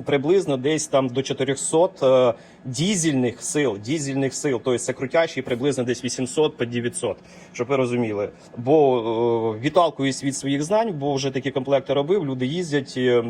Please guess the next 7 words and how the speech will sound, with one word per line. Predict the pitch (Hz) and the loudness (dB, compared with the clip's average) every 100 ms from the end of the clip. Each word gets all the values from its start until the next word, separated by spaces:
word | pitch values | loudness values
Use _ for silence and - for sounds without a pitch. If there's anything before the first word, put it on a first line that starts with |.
| 117 | -4
ну, | 175 165 113 - - - - | -2 -2 -2 -10 -20 -20 -8
і | 123 127 | -4 -2
їздять | 143 123 120 | -2 -2 -4
собі. | 113 117 110 - - - - - | -4 -6 -6 -10 -20 -20 -20 -6
Е, | 117 127 123 | 2 4 4
так | 120 151 | 4 2
що, | - 175 151 | 4 4 4